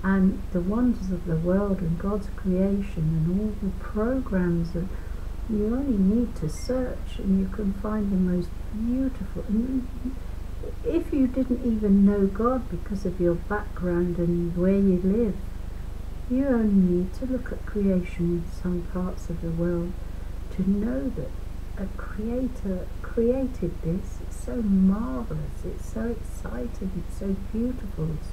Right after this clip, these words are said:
so amazing. All the creatures, the animals, everything that God has created is good and beautiful.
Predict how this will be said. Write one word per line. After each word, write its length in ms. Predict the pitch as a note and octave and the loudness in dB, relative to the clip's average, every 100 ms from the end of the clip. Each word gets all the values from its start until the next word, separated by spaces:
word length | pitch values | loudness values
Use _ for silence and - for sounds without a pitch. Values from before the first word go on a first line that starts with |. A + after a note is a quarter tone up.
| - | -4
so 60 | |
amazing. 720 | G#3 G3+ G#3 A#3 A3+ - E3 - - - - - - - A3+ | -2 -2 0 -2 -2 -2 -4 -4 -6 -6 -6 -6 -6 -6 -4
All 140 | A3+ | -2
the 100 | A3 | -2
creatures, 680 | A3+ A3 A#3 A#3 - G#3 F#3 - | -4 -4 -4 -4 -4 -4 -4 -4
the 120 | G3 | -4
animals, 640 | A3 A#3 A3 F#3+ F3 F3+ G#3 A#3 | -2 -2 0 0 0 -2 -4 -2
everything 600 | C4 B3+ F#3+ - D#3+ D#3 - - - - - - - - - - - - - | -2 -2 -2 -2 -4 -4 -6 -6 -8 -6 -6 -6 -6 -6 -6 -6 -6 -6 -6
that 180 | - - | -6 0
God 240 | F#3+ F#3+ | 2 4
has 220 | E3+ D#3+ | 2 -2
created 720 | - - E3+ F3 F3+ F#3 F#3 - - | -4 -4 0 2 0 0 -4 -6 -2
is 140 | E3+ E3 - - | -2 -2 -6 -2
good 360 | F#3 F3+ E3+ - - - - - - - - | 0 2 0 -4 -6 -6 -6 -6 -6 -6 -4
and 260 | F3+ E3+ E3 | -2 -2 0
beautiful. 720 | E3+ F3 F#3+ - - - D#3 | 0 0 0 -2 -6 -6 -6